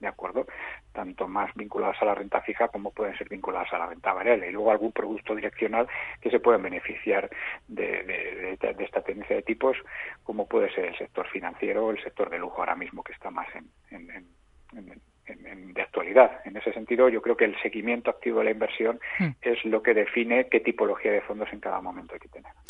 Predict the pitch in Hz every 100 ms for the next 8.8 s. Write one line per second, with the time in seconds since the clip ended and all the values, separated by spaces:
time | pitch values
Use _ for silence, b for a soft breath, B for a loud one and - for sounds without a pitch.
0 | B B 196 190 196 196 208 208 190 180
1 | - 185 185 202 214 185 185 185 196 208
2 | - 185 175 196 180 180 185 175 - 175
3 | 175 170 175 175 170 170 170 160 160 160
4 | 156 160 185 - 165 170 185 - 170 165
5 | 160 165 160 160 160 156 156 170 - 156
6 | 160 156 151 B B B 170 160 180 170
7 | 165 160 156 156 160 165 165 160 151 156
8 | 170 175 160 160 147 143 - -